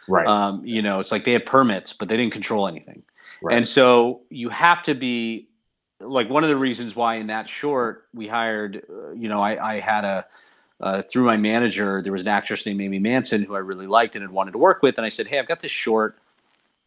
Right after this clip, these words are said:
Speaker 2: They'll fly her to Mexico City. There's no pay.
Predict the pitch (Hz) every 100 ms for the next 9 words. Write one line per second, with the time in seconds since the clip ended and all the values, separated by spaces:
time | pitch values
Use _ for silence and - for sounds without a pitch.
0 | _ - 104 104 - 110 113 113 104 104
1 | - 104 - 104 104 101 - _ - 107
2 | 98 123 - 113 95 90 90